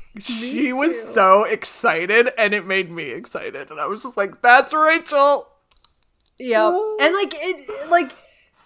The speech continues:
Speaker 2: the implication as well was not, like,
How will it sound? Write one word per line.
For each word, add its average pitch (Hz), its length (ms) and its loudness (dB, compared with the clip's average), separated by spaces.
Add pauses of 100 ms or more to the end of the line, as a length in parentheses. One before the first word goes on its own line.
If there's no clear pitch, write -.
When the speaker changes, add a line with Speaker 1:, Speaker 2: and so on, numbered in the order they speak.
(100)
Speaker 2:
the 254 340 -2
implication 302 880 -4
as 233 340 -4
well 190 640 -2
was 233 280 -2
not, 220 520 4
like, 226 400 -4